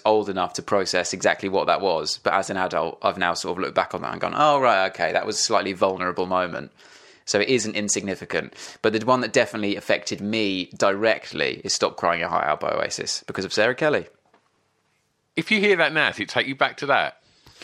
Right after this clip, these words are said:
Speaker 1: Um, I, to be honest, a little bit, yeah. So I listened to it yesterday, and only because I don't think I've listened to it since.
Speaker 2: Yeah.
Speaker 1: It
Speaker 2: It's a
Speaker 1: doesn't really
Speaker 2: great
Speaker 1: come up that
Speaker 2: record.
Speaker 1: much. There's, like, there's, there's a,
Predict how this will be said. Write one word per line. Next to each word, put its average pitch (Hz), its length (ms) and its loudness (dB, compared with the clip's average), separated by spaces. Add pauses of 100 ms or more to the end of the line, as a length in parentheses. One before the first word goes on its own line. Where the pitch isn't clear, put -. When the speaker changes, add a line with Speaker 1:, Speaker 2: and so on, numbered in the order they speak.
(680)
Speaker 1:
Um, 147 360 4 (100)
I, 151 100 4
to - 180 -4
be 170 60 4
honest, 185 260 2
a 139 60 4
little 147 260 4
bit, 107 180 2
yeah. 110 260 6
So 110 160 2
I 113 40 4
listened 135 260 0
to 120 120 4
it 104 100 2
yesterday, 85 600 0 (600)
and 131 100 2
only 180 220 4
because 160 180 0
I 165 80 6
don't 180 260 4
think 214 300 0
I've 170 140 4
listened 165 260 0
to 139 100 2
it - 100 2
since. - 580 -2 (200)
Speaker 2:
Yeah. 90 180 -6
Speaker 1:
It 71 100 -10 (140)
Speaker 2:
It's 147 80 6
a - 40 -
Speaker 1:
doesn't 208 180 4
really 202 120 4
Speaker 2:
great 311 80 2
Speaker 1:
come 165 140 4
up 190 180 4
that 107 80 4
Speaker 2:
record. 85 140 -2
Speaker 1:
much. - 400 -2 (300)
There's, 175 180 4
like, 190 120 6
there's, 180 200 2
there's 180 360 0
a, 180 120 -4